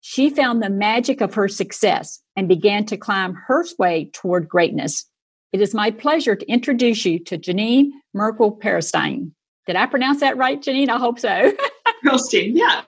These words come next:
Speaker 1: Perlstein, I don't tear up your
Speaker 2: <laughs> Yeah.
Speaker 1: name. Thank you so much for joining me today, Janine. It's such a pleasure to have you here.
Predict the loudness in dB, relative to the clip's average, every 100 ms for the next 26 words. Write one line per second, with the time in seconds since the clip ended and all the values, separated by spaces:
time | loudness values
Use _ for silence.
0 | 0 2 2 2 2 4 2 0 -2 0
1 | 0 2 4 4 2 -6 -16 -20 -2 0
2 | 2 0 0 0 2 2 0 0 -2 2
3 | 2 4 4 2 0 0 0 -2 -2 -4
4 | 0 0 0 2 2 2 0 0 0 0
5 | 0 0 -2